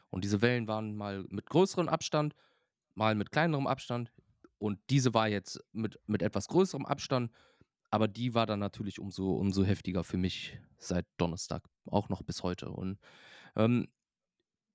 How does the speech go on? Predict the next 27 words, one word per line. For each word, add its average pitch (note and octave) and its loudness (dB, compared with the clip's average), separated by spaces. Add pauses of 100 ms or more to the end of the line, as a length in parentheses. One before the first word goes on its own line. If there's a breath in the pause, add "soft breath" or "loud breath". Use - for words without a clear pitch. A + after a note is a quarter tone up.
(300)
ich - 4
hoffe F3 0
oder C3 -2
ich B2+ -10
will, B2 2
will B2 6
hoffen, B2+ 0
dass A2 0
das, - -4
ähm, F#2+ 0
besser B2 2
wird C3+ 0 (220)
für - -8
mich. C3+ -4 (800)
Ähm, F#2+ -4 (1800)
dass - -2
die, G#2 6
dass G2+ 0
die, G2+ -2
dass G2 -2
die, G2+ 0
dass F#2 -6
die G2 -6
dunklen B2 2
Gedanken G#2+ -6
einfach F#2+ -6
weggehen. F#3 -4